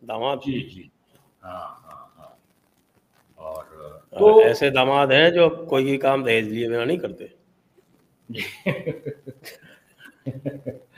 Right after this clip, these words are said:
Speaker 2: सही बात है, सही बात। तो ये characteristics जो हैं इन लोगों के, ये जो कि पे minus pension syndrome के बाद ये जो कि फूफा-फूफी वाला जो एक, अ,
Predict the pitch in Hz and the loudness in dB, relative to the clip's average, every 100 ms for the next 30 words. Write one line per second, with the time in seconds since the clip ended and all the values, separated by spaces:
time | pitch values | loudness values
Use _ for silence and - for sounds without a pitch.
0 | - _ - 135 - - _ _ _ _ | -20 _ -20 -20 -20 -20 _ _ _ _
1 | - 117 110 98 90 95 - 92 127 139 | -6 -4 -2 -4 -6 -10 -14 -14 -10 2
2 | 202 220 220 - - 151 208 214 180 165 | 8 10 10 4 -8 0 2 2 2 0
3 | 170 - - 196 170 170 120 123 - - | -2 -8 -8 -6 -4 -2 -2 -6 -10 -20
4 | _ _ _ _ _ _ _ _ - 156 | _ _ _ _ _ _ _ _ -6 0
5 | 151 147 147 147 147 143 139 143 143 143 | 2 2 2 -2 0 0 0 -2 -4 -6
6 | 139 - _ _ _ 143 147 147 147 147 | -8 -18 _ _ _ 0 2 2 0 -2
7 | - 135 135 147 143 139 135 131 139 135 | -4 -6 -4 -4 -4 -4 -4 -2 -2 -4
8 | 120 123 123 127 127 123 127 127 113 - | 2 2 4 0 -6 -6 -8 -10 -12 -6
9 | 123 - 123 127 120 113 120 117 110 - | -4 -4 -10 -6 -4 -2 -4 -4 -6 -8
10 | _ _ _ _ _ _ - 107 110 - | _ _ _ _ _ _ -8 -8 -8 -8
11 | 98 90 92 87 85 - | -6 -6 -8 -8 -12 -16